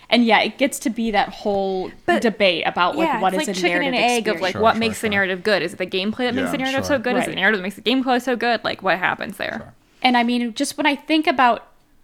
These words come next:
Speaker 1: just trying to think just about narrative, I just really think Pyre's characters and story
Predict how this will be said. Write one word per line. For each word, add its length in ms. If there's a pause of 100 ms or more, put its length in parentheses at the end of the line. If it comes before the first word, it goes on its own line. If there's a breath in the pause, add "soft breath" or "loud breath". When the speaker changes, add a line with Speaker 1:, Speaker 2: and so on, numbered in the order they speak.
(460)
Speaker 1:
just 340
trying 400
to 80
think 320 (100)
just 280
about 360
narrative, 720 (300)
I 160
just 280 (800)
really 360
think 460
Pyre's 520
characters 880
and 120
story 680